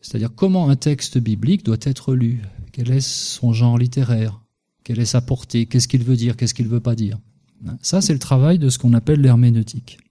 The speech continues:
En même temps, l'autre versant de la philosophie, c'est l'épistémologie,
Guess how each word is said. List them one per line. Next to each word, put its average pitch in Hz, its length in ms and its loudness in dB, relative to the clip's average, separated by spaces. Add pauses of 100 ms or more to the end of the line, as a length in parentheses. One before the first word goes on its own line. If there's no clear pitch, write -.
(1400)
En 135 80 2
même 120 220 6
temps, 226 240 2 (920)
l'autre 160 420 4
versant 123 420 4
de 123 60 6
la 113 100 2
philosophie, 110 520 2
c'est 170 140 2
l'épistémologie, 127 840 4